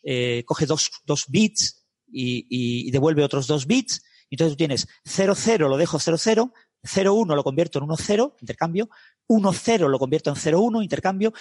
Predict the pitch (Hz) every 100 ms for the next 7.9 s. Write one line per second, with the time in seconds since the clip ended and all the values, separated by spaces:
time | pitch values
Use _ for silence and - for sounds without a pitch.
0 | - 185 180 202 208 214 208 208 139 143
1 | - 139 135 131 120 - 107 104 107 _
2 | _ - 160 196 190 208 202 196 160 139
3 | - 104 - - - - - 135 131 -
4 | 143 - 139 139 - _ _ _ _ -
5 | 131 120 117 - - 147 156 160 - 127
6 | 120 123 120 - 123 120 135 135 131 131
7 | - 135 120 123 110 98 98 101